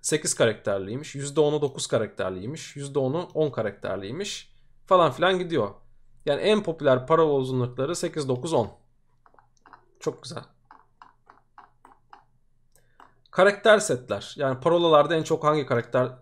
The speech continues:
setler kullanılıyor? Lower a-, alfonum. Ne demek? Yani şey, küçük harfler ve sayılar içeren parolalar,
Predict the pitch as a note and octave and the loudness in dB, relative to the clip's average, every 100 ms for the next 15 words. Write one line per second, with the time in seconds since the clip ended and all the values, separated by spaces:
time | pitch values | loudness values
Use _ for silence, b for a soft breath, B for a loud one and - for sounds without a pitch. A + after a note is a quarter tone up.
0 | _ - B2 B2+ B2 B2 G#2 F#2+ F2 F#2 | _ -8 -6 -2 -2 -4 -8 -8 -12 -16
1 | _ _ _ _ _ _ _ _ _ - | _ _ _ _ _ _ _ _ _ -2
2 | D3+ G#3+ A3 A3 - C#3+ - D#3+ E3 - | 4 6 4 2 -2 -4 4 4 4 0
3 | E3 B2 - _ _ F3+ D#3 D#3 G3+ - | 0 -2 -6 _ _ -2 0 0 -4 -10
4 | - _ _ _ - D3+ C#3 B2+ _ _ | -20 _ _ _ -8 -4 -4 -8 _ _
5 | - E2+ F3+ - _ _ _ _ _ _ | -14 -14 -14 -18 _ _ _ _ _ _
6 | - F#3 D#3 - F3 - - F3 D#3+ F3+ | -4 -2 -2 -4 -8 -4 4 4 4 2
7 | G#3+ - - _ _ F#3 G3+ - F#3 F3 | 0 0 -16 _ _ 0 2 4 4 4
8 | B2+ - - B2+ C#3+ E3+ F#3 F#3 F3 D#3 | 2 0 -10 -4 2 2 2 2 4 4
9 | C#3 G3+ - | 0 -2 -4